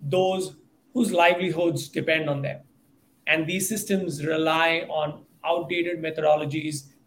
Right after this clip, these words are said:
and technologies. Adopting new technologies and integrating them into every step of the agri value chain can transform agriculture into a sustainable industry.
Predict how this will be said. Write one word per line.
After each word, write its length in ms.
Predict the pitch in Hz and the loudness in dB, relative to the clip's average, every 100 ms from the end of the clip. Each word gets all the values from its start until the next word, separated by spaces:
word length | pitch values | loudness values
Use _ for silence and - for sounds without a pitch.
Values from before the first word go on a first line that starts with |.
| - | -2
and 480 | 151 151 147 139 - | 2 2 0 -8 -8
technologies. 760 | 156 151 147 135 139 139 - - - - - - - - - | -6 -4 -2 -4 -6 -8 -10 -18 -20 -20 -20 -20 -20 -12 -2
Adopting 540 | 156 180 196 - 220 | 4 6 6 6 4
new 160 | 208 202 | 4 2
technologies 600 | 185 180 175 185 202 196 | 0 0 -2 0 0 2
and 180 | 175 170 | 0 -2
integrating 840 | - 190 185 202 196 190 190 180 | -4 -6 -6 -4 0 0 -2 -4
them 180 | 165 170 | -4 -2
into 300 | 170 165 196 | -4 -4 -4
every 320 | - 175 175 170 | 2 2 2 -4
step 560 | - - 156 - - _ _ _ - | -6 0 0 0 -8 _ _ _ 0
of 200 | 151 170 | 4 4
the 100 | 196 175 | 2 2
agri 300 | 156 170 208 | 2 2 2
value 300 | 190 190 190 | 2 2 0
chain 380 | 190 196 240 - _ _ _ | 0 0 -2 -6 _ _ _
can 320 | 180 170 180 | 2 4 2
transform 600 | 175 165 165 - 165 151 - _ | 0 0 0 -2 -4 -4 -10 _
agriculture 520 | 147 151 160 156 156 | 0 0 0 0 -2
into 200 | 156 156 | -6 -6
a 40 | 156 | -8
sustainable 600 | 156 143 165 156 147 147 | -8 -6 -4 -4 -4 -4
industry. 420 | 143 139 - - | -4 -4 -6 -12